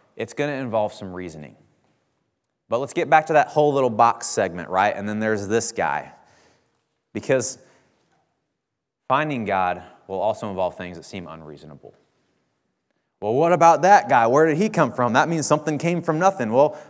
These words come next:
well, he always existed. Well, that doesn't make sense either. So now which crazy do you wanna believe, <laughs> right?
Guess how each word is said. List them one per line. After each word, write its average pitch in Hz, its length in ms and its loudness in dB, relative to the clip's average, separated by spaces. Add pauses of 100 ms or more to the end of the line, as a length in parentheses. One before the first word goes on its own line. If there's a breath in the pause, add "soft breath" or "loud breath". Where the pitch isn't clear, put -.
well, 135 120 2
he 214 180 0
always 156 260 2
existed. 143 420 -6
Well, 113 120 0
that 202 160 4
doesn't 131 240 -2
make 131 120 -6
sense 143 280 -10
either. 110 240 -4
So - 120 -10
now 170 200 2
which 180 180 0
crazy 185 340 -4
do 160 80 -8
you 175 120 -6
wanna 160 180 -6
believe, 160 460 -4
<laughs> - 40 -12
right? 175 280 2